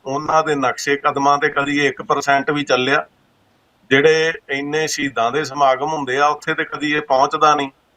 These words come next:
ਤੇ ਉਹ ਕੁੰਭ ਦੇ ਮੇਲੇ ਤੇ ਜਾ ਕੇ ਕਿੱਥੇ ਤੱਕ ਇਹ ਪਹੁੰਚਣ ਡਿਆ? ਸੋ ਇਹ ਸਾਰੀਆਂ ਗੱਲਾਂ ਹੁੰਦੀਆਂ ਜਿਹੜੀਆਂ ਸਰਕਾਰਾਂ ਹੁੰਦੀਆਂ, ਉਹਨਾਂ ਦੀਆਂ ਕੁਝ ਚਾਲਾਂ ਹੁੰਦੀਆਂ।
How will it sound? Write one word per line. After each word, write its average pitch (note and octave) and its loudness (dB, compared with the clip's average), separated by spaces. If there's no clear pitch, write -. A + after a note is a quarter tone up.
ਤੇ - -18
ਉਹ E3+ 6
ਕੁੰਭ D#3 2
ਦੇ E3 0
ਮੇਲੇ D3 2
ਤੇ D3+ -4
ਜਾ C#3 4
ਕੇ C#3+ -10
ਕਿੱਥੇ C#3+ -16
ਤੱਕ D3 0
ਇਹ D3+ -6
ਪਹੁੰਚਣ C#3+ -6
ਡਿਆ? B2+ -4
ਸੋ F3 0
ਇਹ F3 4
ਸਾਰੀਆਂ C#3+ 2
ਗੱਲਾਂ C#3+ 2
ਹੁੰਦੀਆਂ D3 0
ਜਿਹੜੀਆਂ D#3 -2
ਸਰਕਾਰਾਂ B2+ 4
ਹੁੰਦੀਆਂ, C#3+ -2
ਉਹਨਾਂ D#3 0
ਦੀਆਂ D#3 0
ਕੁਝ D3+ -8
ਚਾਲਾਂ C#3+ 4
ਹੁੰਦੀਆਂ। A#2 -8